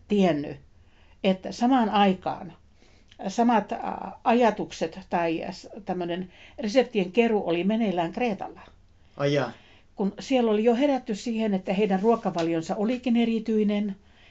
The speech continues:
Speaker 1: ja sillä oli merkitystä ja että siellä oli hienoja, hienoa reseptiikkaa. Ja silloin, ä, Kritite-, Kriti-, Radio Kritin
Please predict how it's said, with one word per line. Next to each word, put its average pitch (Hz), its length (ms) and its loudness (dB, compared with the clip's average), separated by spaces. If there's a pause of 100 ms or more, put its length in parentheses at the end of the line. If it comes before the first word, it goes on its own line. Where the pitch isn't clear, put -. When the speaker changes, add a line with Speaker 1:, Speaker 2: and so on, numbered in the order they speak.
(140)
Speaker 1:
ja 190 240 2
sillä 214 300 2
oli 160 180 0
merkitystä 214 720 -2
ja 180 120 0
että 180 160 -6
siellä 170 260 -4
oli 156 200 -4
hienoja, 190 520 -2
hienoa 170 320 -2
reseptiikkaa. 190 920 -6 (560)
Ja 180 520 0
silloin, 202 580 0
ä, 180 40 -2 (1200)
Kritite-, 214 1080 -2
Kriti-, 254 640 -4
Radio 240 380 0
Kritin 202 760 -2